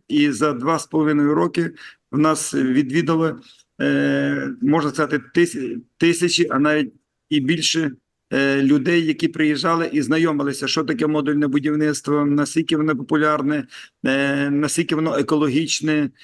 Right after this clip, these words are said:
то, що воно швидке, е, це люди вже давно,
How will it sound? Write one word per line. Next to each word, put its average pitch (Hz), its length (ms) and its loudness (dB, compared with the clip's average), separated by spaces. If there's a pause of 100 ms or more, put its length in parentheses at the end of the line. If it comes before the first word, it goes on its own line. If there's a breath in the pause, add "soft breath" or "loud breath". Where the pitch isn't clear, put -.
(400 soft breath)
то, 175 140 2
що 160 120 0
воно 156 180 0
швидке, 160 680 -2 (200)
е, 147 440 0
це 147 280 0
люди 147 240 0
вже 139 160 0
давно, 160 380 -2